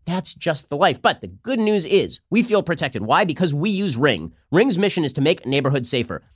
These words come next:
Their smart video doorbells and cameras protect millions of people everywhere. This is actually particularly important in Los Angeles. There's been a spate of break-ins in the general area where I live. Pretty important to know that your home is safe. Also, there are a lot of folks who will ring the doorbell,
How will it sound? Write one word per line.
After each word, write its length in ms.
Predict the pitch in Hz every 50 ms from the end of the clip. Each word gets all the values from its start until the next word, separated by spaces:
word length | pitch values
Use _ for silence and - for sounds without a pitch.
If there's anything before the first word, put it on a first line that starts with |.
| -
Their 140 | - 208 247
smart 260 | 240 - 208 202 185
video 220 | 156 175 170 156 143
doorbells 360 | 135 151 156 160 156 139 135
and 80 | 139
cameras 320 | 120 147 147 143 147 139 -
protect 320 | - 147 123 147 131 -
millions 440 | 131 127 151 202 220 214 214 202 156
of 160 | - 139 131
people 380 | - 170 156 - 127 117 120 - _ _ _ -
everywhere. 280 | 170 185 160 151 131 120
This 120 | 156 135
is 60 | 131
actually 300 | 147 135 127 - 131 117
particularly 420 | - 143 139 - - - 139 127 123
important 460 | 120 104 - 147 143 127 139 143 -
in 160 | - 127 131 123
Los 200 | 113 107 - -
Angeles. 340 | 127 127 127 147 147 135
There's 120 | - 120 110
been 120 | - 127
a 40 | 104
spate 220 | - - 147 131
of 100 | 101 90
break-ins 500 | - 107 123 131 123 123 123 104 104 - - _ _ _ -
in 80 | 104
the 60 | 113 110
general 340 | - 143 135 127 123 117 -
area 420 | 107 127 131 127 120 107 101 - -
where 300 | 120 131 123 117 113 -
I 120 | - 104 110
live. 360 | 117 143 175 143 101 104 95 - _ _ _
Pretty 140 | - 214 208
important 360 | 180 156 143 175 170 123 123
to 60 | 117 123
know 240 | 120 127 143 151
that 120 | 147 113 78
your 180 | 101 120 120
home 280 | 110 110 139 139 139 139
is 180 | - 107 113 -
safe. 220 | - 139 143 139 - -
Also, 240 | 180 214 - 170
there 120 | 139 123 135
are 40 | 135
a 20 |
lot 140 | 131 147 151
of 60 | 147
folks 200 | - 151 165 -
who 80 | - 131
will 100 | 113 107
ring 220 | 113 143 156 165
the 80 | 147 127
doorbell, 420 | 110 117 135 139 170 165 185 -